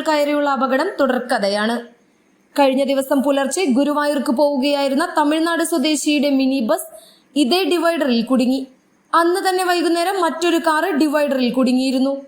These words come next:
അതേ ദിവസം തന്നെ ഒരു ബൈക്ക് ഡിവൈഡറിലിടിച്ച് പരിക്ക് പറ്റിയ തൃശൂർ കാര്യാട്ടുകര സ്വദേശി കാര്യാട്ടുകര വീട്ടിൽ രാമചന്ദ്രൻ മകൻ മുപ്പത്തിയാറ് വയസ്സുള്ള അഭിലാഷിനെ കേച്ചേരി ആക്ട്സ് പ്രവർത്തകർ യൂണിറ്റി ആശുപത്രിയിൽ പ്രവേശിപ്പിച്ചിരുന്നു. ഇതേ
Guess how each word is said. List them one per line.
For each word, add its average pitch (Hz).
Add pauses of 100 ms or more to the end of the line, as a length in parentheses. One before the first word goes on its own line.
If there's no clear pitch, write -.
(720)
അതേ 285
ദിവസം 330
തന്നെ 330 (100)
ഒരു 277 (100)
ബൈക്ക് 285 (120)
ഡിവൈഡറിലിടിച്ച് 320 (100)
പരിക്ക് 311
പറ്റിയ 302 (100)
തൃശൂർ 294 (220)
കാര്യാട്ടുകര 320 (100)
സ്വദേശി 302 (120)
കാര്യാട്ടുകര 285
വീട്ടിൽ 269 (140)
രാമചന്ദ്രൻ 277
മകൻ 240 (140)
മുപ്പത്തിയാറ് 285
വയസ്സുള്ള 285 (140)
അഭിലാഷിനെ 233 (640)
കേച്ചേരി 339 (200)
ആക്ട്സ് -
പ്രവർത്തകർ 311 (160)
യൂണിറ്റി 285
ആശുപത്രിയിൽ 233
പ്രവേശിപ്പിച്ചിരുന്നു. 240 (1000)
ഇതേ 285